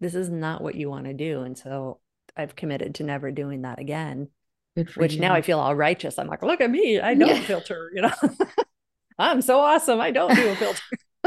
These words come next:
Speaker 2: Well, the truth is you are,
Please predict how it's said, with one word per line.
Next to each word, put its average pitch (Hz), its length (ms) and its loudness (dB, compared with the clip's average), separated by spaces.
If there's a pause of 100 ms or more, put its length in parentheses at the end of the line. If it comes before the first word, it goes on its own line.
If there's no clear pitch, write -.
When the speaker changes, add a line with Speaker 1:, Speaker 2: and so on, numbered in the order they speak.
(120)
Speaker 2:
Well, 175 220 6
the 165 120 4
truth 247 500 4
is 156 260 2
you 156 220 0
are, 151 800 0